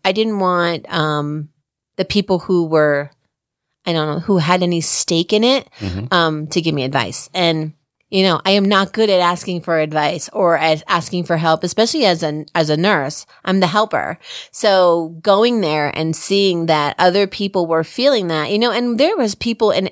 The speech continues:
Speaker 1: every walks of life, from high corporate to, you know, you know,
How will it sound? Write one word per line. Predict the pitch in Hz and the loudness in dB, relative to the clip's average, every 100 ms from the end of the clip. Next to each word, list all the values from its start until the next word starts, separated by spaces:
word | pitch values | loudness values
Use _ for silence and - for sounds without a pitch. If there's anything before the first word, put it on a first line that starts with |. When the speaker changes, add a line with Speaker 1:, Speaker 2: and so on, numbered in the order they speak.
| - | -2
Speaker 1:
every | 220 277 277 | 0 0 2
walks | 202 185 - | 2 0 -4
of | 175 | -2
life, | 170 123 151 | 0 0 -2
from | - 185 175 175 - - - _ _ _ _ | 0 0 0 -4 -10 -20 -20 _ _ _ _
high | - 214 226 | -2 0 0
corporate | - 240 233 247 240 233 220 | 0 -2 0 0 2 2 0
to, | - 220 | -4 -4
you | 214 208 | -4 -4
know, | 190 175 165 165 - _ _ _ _ _ | -2 -2 -4 -8 -16 _ _ _ _ _
you | - 180 | -8 -6
know, | 147 131 | -4 -6